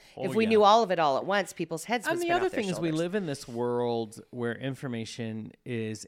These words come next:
Speaker 1: instantaneous, and that's
Speaker 2: Yeah.
Speaker 1: whether
Speaker 2: Scary.
Speaker 1: it's true
Speaker 2: Can be.
Speaker 1: information or
Speaker 2: Right.
Speaker 1: bad information.
Speaker 2: Yeah.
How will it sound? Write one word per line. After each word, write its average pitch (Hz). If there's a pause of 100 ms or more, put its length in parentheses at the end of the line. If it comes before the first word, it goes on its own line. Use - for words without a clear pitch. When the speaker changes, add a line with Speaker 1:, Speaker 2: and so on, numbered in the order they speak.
Speaker 1:
instantaneous, 120
and 127
that's 143
Speaker 2:
Yeah. 123
Speaker 1:
whether 139
Speaker 2:
Scary. 131
Speaker 1:
it's 143
true 180
Speaker 2:
Can 240
be. -
Speaker 1:
information 233
or 160
Speaker 2:
Right. 131
Speaker 1:
bad 185
information. 123
Speaker 2:
Yeah. 120